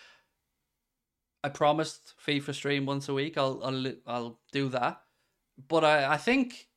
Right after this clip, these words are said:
I'm thinking of a, an Anfield Agenda podcast, but a solo one that is just me talking for thirty minutes once a week, maybe. Um, look, as long as you guys keep supporting, as long as you guys keep watching, you know,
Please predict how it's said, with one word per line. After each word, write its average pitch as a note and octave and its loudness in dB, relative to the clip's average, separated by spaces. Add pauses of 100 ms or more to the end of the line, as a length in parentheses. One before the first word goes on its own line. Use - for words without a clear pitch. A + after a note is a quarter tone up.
(300)
I'm E3 -4
thinking D#4 -2
of F#3+ 4
a, D#3+ 2
an D#3 0
Anfield E3+ 2
Agenda D#3 2
podcast, C3+ -2
but C3+ 0
a C3 -2
solo D3 2
one A2+ -2 (140)
that C3 2
is B2+ -4
just C3+ -2
me C3+ -2
talking C3 -4
for A#2+ -2 (720)
thirty C3 -2
minutes B2 -6
once B2+ -4
a B2+ -6
week, B2+ -6
maybe. A#2+ -6 (500)
Um, A#2 -6 (640)
look, G#3+ 6
as D#3+ 6
long B3 4
as B3 0
you A3+ -2
guys G3 2
keep F#3+ -4
supporting, E3+ -2 (120)
as B2+ -8
long D#3+ 2
as D#3 -2
you E3+ 4
guys D#3 2
keep D3+ -2
watching, C#3 0 (1000)
you C3+ -4
know, C#3+ -4